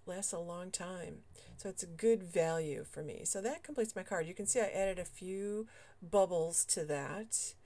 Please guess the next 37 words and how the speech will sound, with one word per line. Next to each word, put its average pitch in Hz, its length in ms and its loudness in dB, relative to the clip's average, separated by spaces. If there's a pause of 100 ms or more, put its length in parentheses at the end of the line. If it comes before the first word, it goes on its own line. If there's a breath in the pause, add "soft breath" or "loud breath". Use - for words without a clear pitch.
(520 loud breath)
and, 170 460 -6 (320)
um, 170 460 -10 (800 loud breath)
I 208 100 4
decided 285 400 4
to 339 140 0
throw 247 300 2
in 190 160 -2
one 180 180 -4
more 175 180 -4
card 160 400 -4
because 165 680 -4 (440 loud breath)
I'm 170 320 0 (240)
a 180 80 -4
design 202 380 0
team 220 260 2
member 170 320 -4
on 165 140 -4
the 165 80 -6
Papercraft 170 640 -10
crew, 160 500 -2 (680 loud breath)
and 170 440 -4 (600)
we 185 320 -6
have 170 480 -2
a 170 120 -6
sketch 311 360 4
challenge 156 440 0
every 165 320 -4
week, 156 280 -4
and 170 100 -4
we 180 120 -8
would 185 160 -6
love 220 240 2
to 262 140 0
have 240 140 0
you 233 120 -4
join 247 340 2
us 175 460 0